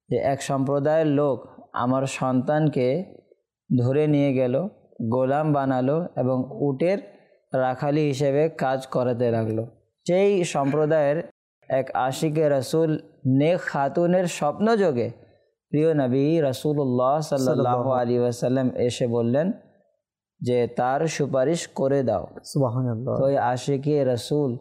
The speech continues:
Speaker 1: খাতুন, খাতুন ছিলেন, তিনি তার সম্প্রদায়ের লোকদেরকে তার সুপারিশ করলেন।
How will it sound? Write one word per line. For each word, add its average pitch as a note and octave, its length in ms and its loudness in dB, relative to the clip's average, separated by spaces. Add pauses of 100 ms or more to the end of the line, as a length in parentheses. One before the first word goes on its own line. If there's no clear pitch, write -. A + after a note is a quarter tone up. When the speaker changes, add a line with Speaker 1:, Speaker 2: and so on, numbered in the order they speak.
(340)
Speaker 1:
খাতুন, B2+ 580 0 (280)
খাতুন C3 360 0
ছিলেন, C#3+ 440 0
তিনি C#3+ 260 2
তার C3 200 0
সম্প্রদায়ের D3 840 0
লোকদেরকে D3 840 0 (460)
তার C#3 240 0 (420)
সুপারিশ D3 560 -2
করলেন। A2+ 420 -2